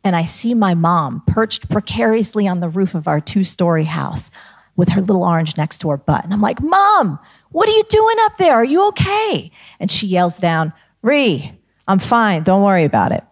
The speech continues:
The roof had a leak. I called the roofer.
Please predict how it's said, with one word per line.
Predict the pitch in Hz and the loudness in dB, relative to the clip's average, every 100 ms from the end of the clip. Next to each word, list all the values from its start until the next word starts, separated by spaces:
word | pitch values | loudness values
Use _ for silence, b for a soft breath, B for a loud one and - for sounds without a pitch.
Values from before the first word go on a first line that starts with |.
| _ - | _ -2
The | 160 | 2
roof | 180 180 | 4 2
had | - 180 | 2 2
a | 160 | 2
leak. | 175 302 330 160 b b | 2 0 -2 -10 b b
I | 156 | -4
called | - 175 151 | 0 0 2
the | 165 | 0
roofer. | 156 233 - 262 285 | 2 0 2 0 0